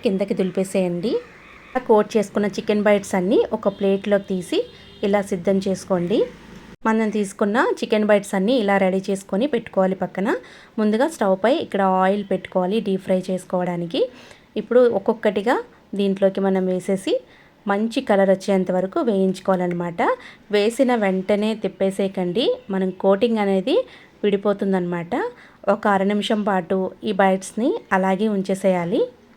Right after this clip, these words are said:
మీ కడాయికి ఎన్ని పడితే అన్ని బైట్స్ని వేయించుకొని వేయించేసుకోండి. చూడండి, ఇక్కడ ఒక నిమిషం పాటు అలాగే వదిలేసిన తర్వాత నెమ్మదిగా ఇలా టర్న్ చేసుకోవాలి. మంచిగా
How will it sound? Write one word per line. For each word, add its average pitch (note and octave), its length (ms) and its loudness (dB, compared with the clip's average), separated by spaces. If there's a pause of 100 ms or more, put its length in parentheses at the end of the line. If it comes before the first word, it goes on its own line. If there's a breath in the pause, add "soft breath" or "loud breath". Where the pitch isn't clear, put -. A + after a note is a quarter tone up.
మీ A3+ 60 2 (100)
కడాయికి G3+ 480 2 (120)
ఎన్ని G3+ 240 0
పడితే G3 280 0 (320)
అన్ని G3 240 0
బైట్స్ని G3 440 0
వేయించుకొని F#3+ 540 -2 (140)
వేయించేసుకోండి. F#3+ 840 -2 (480 loud breath)
చూడండి, A3+ 340 0 (100)
ఇక్కడ G3 180 -4 (160)
ఒక F#3+ 200 -4
నిమిషం F#3+ 280 0 (100)
పాటు F#3 240 -2 (200)
అలాగే G3 360 2
వదిలేసిన F#3+ 500 -2
తర్వాత F3 340 -4 (480 loud breath)
నెమ్మదిగా G3 500 0 (100)
ఇలా F#3+ 140 2 (100)
టర్న్ F#3 320 -4
చేసుకోవాలి. F#3+ 600 -2 (560 loud breath)
మంచిగా G#3+ 480 -2